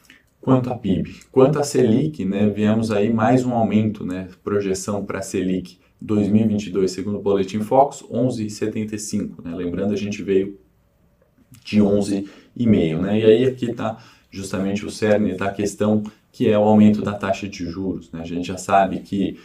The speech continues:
ah, o Copom, né, já cravou para a próxima reunião agora de fevereiro, aumento de um e meio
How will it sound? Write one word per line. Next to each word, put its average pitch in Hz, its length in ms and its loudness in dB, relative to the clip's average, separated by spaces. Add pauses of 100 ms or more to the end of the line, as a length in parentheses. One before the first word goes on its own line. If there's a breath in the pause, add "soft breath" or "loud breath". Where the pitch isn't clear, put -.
(200 loud breath)
ah, 87 540 0 (100)
o - 80 -10
Copom, - 580 -2
né, 90 180 -2
já 92 180 -10
cravou 90 480 -2
para 90 320 0
a 90 40 -4
próxima 92 380 -4
reunião 85 360 -4
agora 85 260 0
de 82 100 -10
fevereiro, 104 520 -2 (180 loud breath)
aumento 120 400 -2
de 110 160 -2
um 120 140 2
e 113 120 2
meio 101 380 2